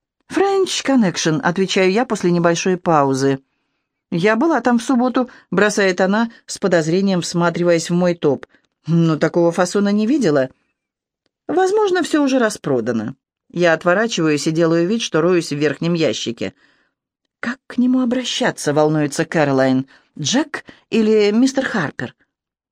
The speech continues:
«Пять минут наедине с ним», лихорадочно бормочет в телефонную трубку Ник,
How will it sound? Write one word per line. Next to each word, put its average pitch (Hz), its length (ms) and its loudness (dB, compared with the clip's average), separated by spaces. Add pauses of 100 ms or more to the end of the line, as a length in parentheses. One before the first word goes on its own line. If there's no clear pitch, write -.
(240)
«Пять 185 280 2
минут 190 340 0
наедине 160 460 2
с - 120 -4
ним», 151 260 0 (220)
лихорадочно 175 800 0
бормочет 165 440 0
в - 60 -12
телефонную 165 540 0
трубку 170 360 0
Ник, 185 300 0